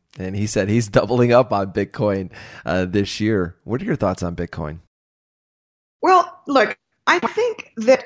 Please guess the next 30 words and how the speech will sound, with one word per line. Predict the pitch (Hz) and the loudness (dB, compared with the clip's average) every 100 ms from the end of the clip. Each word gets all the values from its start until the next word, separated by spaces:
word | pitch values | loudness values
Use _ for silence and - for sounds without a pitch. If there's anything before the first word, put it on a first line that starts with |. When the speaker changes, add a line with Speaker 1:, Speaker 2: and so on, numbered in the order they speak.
| - | -2
Speaker 2:
Bitcoin | 190 240 - 247 220 208 208 | 2 2 2 0 0 -2 2
is, | 202 196 196 190 - - _ _ _ _ _ | 4 6 4 2 -10 -14 _ _ _ _ _
is | 214 208 190 - | 4 4 2 -8
the | 180 226 | 0 4
most, | 233 254 - - - _ _ _ _ 240 | 6 4 4 -12 -16 _ _ _ _ -2
I, | |
I | 262 | 2
think | 427 254 | 2 2
Bitcoin | 311 - 285 247 | -2 -2 0 2
is | 226 | 2
your | 220 | 2
modern | 202 196 226 233 | 4 4 4 2
day | 196 196 | 2 0
gold. | 160 175 170 160 - _ _ _ _ _ _ _ - | 0 2 2 0 -6 _ _ _ _ _ _ _ 4
It | 220 220 | 6 6
reflects | 214 208 - 240 262 262 - - - _ _ _ _ - | 4 0 0 0 0 0 -10 -12 -16 _ _ _ _ -8
an | 214 | -4
anxiety | 214 214 180 202 220 220 196 185 185 | -2 -2 0 4 4 6 4 2 -2
that | 170 180 | -2 -2
is | 165 | -2
rightfully | 156 190 214 - 208 196 | 0 2 2 0 -2 0
out | 160 180 185 | 2 2 2
there | 180 160 160 | 0 2 2
that | 160 165 | -2 -4
central | - 214 208 | -2 -2 0
banks | 170 185 196 190 | 2 2 2 2
are | 160 | -2
printing | - - 240 233 196 | -2 2 2 4 2
away | 180 185 190 180 165 | 4 6 6 6 4
the | 165 156 | 2 0